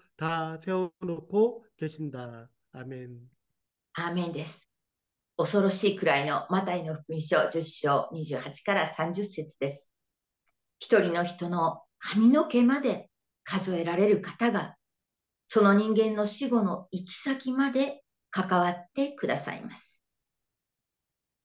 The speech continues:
Speaker 2: 今年のレント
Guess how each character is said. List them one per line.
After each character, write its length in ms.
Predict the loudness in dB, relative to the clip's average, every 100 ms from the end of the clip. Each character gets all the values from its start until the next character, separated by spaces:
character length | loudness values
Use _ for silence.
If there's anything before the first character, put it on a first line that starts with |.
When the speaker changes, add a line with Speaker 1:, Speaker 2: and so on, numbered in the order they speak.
| _ _ _ _ _ _ _ _ _ _ _
Speaker 2:
今 140 | -4 0
年 260 | 0 0
の 320 | 2 2 2 2
レ 120 | 2
ン 180 | 2 -2
ト 260 | -4 -6